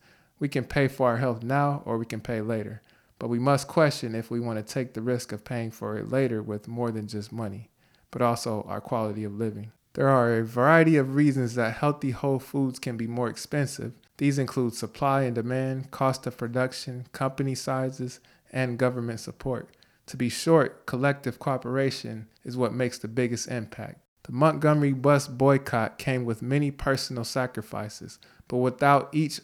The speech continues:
uncomfortable sacrifice, the collective would have never been, and the impact to the larger entity would have never occurred. This is the same energy that we must use to reshape our food system in order to balance out the cost of healthy food.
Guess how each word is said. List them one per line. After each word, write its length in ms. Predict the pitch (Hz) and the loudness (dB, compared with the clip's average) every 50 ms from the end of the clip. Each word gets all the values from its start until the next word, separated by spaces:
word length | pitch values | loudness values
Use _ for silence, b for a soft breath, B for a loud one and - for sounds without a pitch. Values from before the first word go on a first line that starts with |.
| _ - | _ -4
uncomfortable 680 | 135 139 143 139 - - 139 139 139 - 135 131 131 123 | -2 -2 -2 -2 0 0 0 0 0 -4 -4 -4 -4 -4
sacrifice, 760 | - - 143 139 139 - 143 - - 151 147 147 139 - - - b b b b - | -2 0 0 0 0 -2 -6 -6 -4 -4 -2 -2 -4 -6 -8 -16 b b b b -12
the 100 | 120 - | -10 -6
collective 580 | - 127 120 139 143 143 139 - 120 117 113 | -2 0 2 4 4 4 2 0 -4 -4 -2
would 140 | 120 113 117 | -2 -2 -2
have 180 | 120 110 107 117 | -2 -2 -2 -2
never 300 | 120 120 120 120 110 107 | -2 -2 -2 -2 -6 -4
been, 400 | 117 127 117 110 107 107 107 - b b b b b b b | -4 -2 -2 -4 -4 -8 -12 -16 b b b b b b b
and 240 | 139 151 151 143 127 | 4 4 4 4 2
the 160 | - - 151 | 2 2 2
impact 440 | 160 151 143 - 135 120 - - - | 2 2 2 0 -2 -2 -2 -4 -6
to 80 | 123 | -6
the 100 | 120 113 | -4 -2
larger 400 | 113 123 131 131 127 120 120 - | 0 2 4 4 2 2 0 -2
entity 480 | - 143 147 - 120 110 - - 117 113 | -2 -2 -2 -2 -6 -8 -6 -6 -6 -4
would 160 | 120 117 117 | -4 -4 -4
have 200 | 120 110 110 113 | -4 -4 -4 -4
never 340 | 123 120 117 127 123 107 104 | -4 -4 -4 -4 -6 -6 -8
occurred. 460 | 110 - - 131 123 120 117 135 - _ b b b b b b b b - | -6 -6 -6 -4 -4 -4 -6 -10 -16 _ b b b b b b b b 0
This 200 | 147 147 - 165 | 0 0 2 2
is 140 | 139 131 | 0 0
the 80 | 123 117 | 0 -2
same 400 | - - - 139 139 139 135 127 | -2 -2 0 2 2 2 0 0
energy 340 | - 139 143 135 123 120 123 | 0 0 2 2 2 2 0
that 200 | 120 120 107 117 | 0 0 0 0
we 100 | 123 120 | -2 -2
must 280 | 120 117 113 - - | -2 -2 -2 -4 -2
use 240 | 127 127 131 123 117 - | 0 0 0 0 0 -2
to 120 | - 113 | -6 -6
reshape 500 | 110 123 123 117 - - 135 127 120 - | -2 -2 -2 -2 -2 -2 -2 -2 -2 -2
our 140 | 104 107 107 | -4 -6 -6
food 300 | - - 151 147 143 135 | -4 -2 0 0 0 0
system 540 | - - 117 113 - - - 110 110 107 107 b b b - | -2 -6 -6 -8 -8 -8 -10 -10 -10 -12 -14 b b b -12
in 140 | - 120 | -8 -4
order 160 | 120 117 117 107 | -4 -2 -4 -4
to 160 | - 104 101 | -6 -8 -8
balance 440 | 107 123 123 127 127 123 117 - - | -4 -2 0 0 0 0 -2 -4 -4
out 280 | - 120 113 - - | -4 -4 -4 -4 -6
the 60 | 120 - | -10 -10
cost 340 | - - 123 117 - - - | -6 -4 -4 -4 -4 -6 -12
of 80 | 110 | -10
healthy 300 | - 123 120 120 - 110 | -6 -6 -6 -6 -6 -10
food. 340 | - - - 113 107 110 | -12 -10 -10 -10 -10 -10